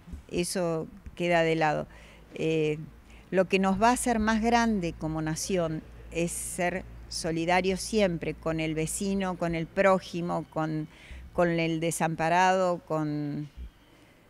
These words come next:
es decir, con el hermano, ¿no? Es, me parece que ahí radica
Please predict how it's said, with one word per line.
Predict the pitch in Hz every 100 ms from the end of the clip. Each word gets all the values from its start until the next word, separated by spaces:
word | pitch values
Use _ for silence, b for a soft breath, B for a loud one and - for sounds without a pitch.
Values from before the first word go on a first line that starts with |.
| -
es | 175 185
decir, | 208 185 160 - _ -
con | 170 175
el | 175
hermano, | 175 165 151 156 156 - - - -
¿no? | 180 247 208 - _ _ _
Es, | 170 170 160 - 151 151 156 - -
me | 175
parece | - 185 208 208 180
que | 175 170 165
ahí | 165 180 214
radica | 202 196 190 208 - 180 175